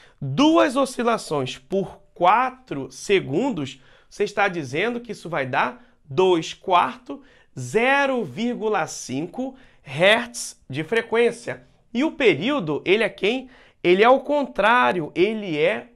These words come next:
o inverso da frequência. E o período seria quem? O tempo necessário para se descrever uma perturbação completa. E aí, no caso do caiaque,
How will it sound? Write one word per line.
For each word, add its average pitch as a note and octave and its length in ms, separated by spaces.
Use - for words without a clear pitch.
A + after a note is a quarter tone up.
o D4 300
inverso D#3+ 920
da D#3 220
frequência. E3+ 720
E C#4 80
o D#4 60
período A#3 560
seria G#3 320
quem? A3 380
O A#3 180
tempo C4+ 760
necessário E3 1000
para C4+ 320
se A#3+ 260
descrever G#3 1400
uma G3 300
perturbação A3+ 1500
completa. G#3 800
E C#4 120
aí, A#3+ 260
no C4+ 140
caso C#3+ 440
do C#3 200
caiaque, D#3+ 800